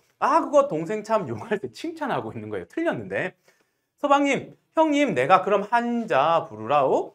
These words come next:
부르게. 논두렁에 살피 짚고 섰는 자가 무슨 자입니까? 라고 하니까 한참 또 고민하는 거예요.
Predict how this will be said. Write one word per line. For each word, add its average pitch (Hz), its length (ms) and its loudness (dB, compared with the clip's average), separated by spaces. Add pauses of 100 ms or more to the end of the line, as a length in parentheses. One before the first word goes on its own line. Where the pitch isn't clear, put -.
(120)
부르게. 247 500 -2
논두렁에 262 1300 4
살피 240 440 0
짚고 196 320 -2
섰는 240 400 -6
자가 160 340 4
무슨 147 400 -4
자입니까? 160 920 4
라고 113 200 2
하니까 139 220 -2
한참 175 380 -4
또 127 100 -4
고민하는 135 480 -4
거예요. 185 160 2